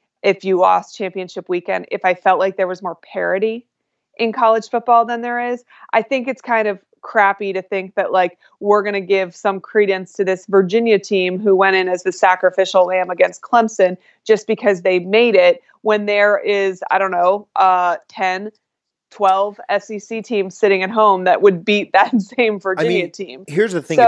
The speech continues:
Speaker 2: you
Speaker 1: So
Speaker 2: thought, if you thought, I mean, I think Virginia is ranked twenty-fourth right now. I think they were twenty-third going into the game. If you thought Virginia was the twenty-third best team going into the weekend, essentially saying they would beat the teams ranked behind them,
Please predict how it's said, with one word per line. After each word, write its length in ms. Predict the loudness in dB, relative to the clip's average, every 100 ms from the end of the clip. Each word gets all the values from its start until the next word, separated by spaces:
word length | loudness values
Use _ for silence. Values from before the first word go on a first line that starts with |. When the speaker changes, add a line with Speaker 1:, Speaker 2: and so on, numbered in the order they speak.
| 4
Speaker 2:
you 120 | 2 0
Speaker 1:
So 40 |
Speaker 2:
thought, 320 | 2 2 2 -2 -12
if 140 | -8
you 100 | -6
thought, 280 | 0 0 0
I 40 | -4
mean, 120 | -4
I 140 | -2 -4
think 200 | -6 -8
Virginia 360 | -6 -6 -6
is 100 | -6
ranked 220 | -8 -12
twenty-fourth 560 | -12 -12 -12 -10 -10 -8
right 160 | -10 -10
now. 120 | -12
I 40 |
think 180 | -14 -12
they 60 | -10
were 140 | -10
twenty-third 1040 | -12 -14 -14 -16 _ _ -12 -10 -8 -12 -10
going 220 | -12 -10
into 120 | -12
the 60 | -14
game. 460 | -16 -16 -16 -18 -20 _ _ -20 _ -10
If 160 | -8
you 160 | -6 -6
thought 320 | -2 -2 0
Virginia 400 | -4 -4 -4 -4
was 160 | -6 -6
the 100 | -10
twenty-third 1200 | -12 -16 -12 -12 -14 _ -8 -8 -8 -14 _ -12
best 440 | -10 -8 -10 -14
team 640 | -18 -18 -16 -16 -18 -20 _ _ _ _ _ _
going 400 | -4 -4 -4 -12 -16
into 260 | -14 -8 -6
the 100 | -4
weekend, 760 | -6 -10 -8 -8 -8 -14 -20 -20 _ _ _ _ -20
essentially 560 | -12 -6 -6 -6 -6 -6
saying 400 | -6 -10 -10 -8
they 120 | -8
would 320 | -8 -12 _
beat 280 | -10 -10 -10
the 80 | -12
teams 380 | -12 -12 -12 -10
ranked 260 | -12 -12
behind 540 | -14 -14 -14 -14 -12 -10
them, 340 | -10 -10 -14